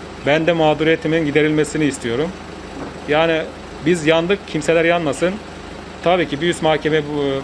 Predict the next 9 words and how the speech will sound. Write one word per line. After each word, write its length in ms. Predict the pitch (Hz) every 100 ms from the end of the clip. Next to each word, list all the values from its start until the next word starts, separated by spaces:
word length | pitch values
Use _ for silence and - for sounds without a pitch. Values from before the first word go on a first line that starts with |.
| - 143
başvuracağız, 480 | 143 139 131 147
istinafa 420 | 139 147 139 135 135
gideceğiz. 540 | 117 - 156 170 - - - - - - - -
Hakkımız 360 | 160 - 190 185
hayırlısı 360 | 190 196 208
diyeceğiz 360 | 165 135 180 170
inşallah. 520 | 156 165 139 143 180 -
Hayırlısı 360 | 143 147 139 151
olur. 260 | 131 160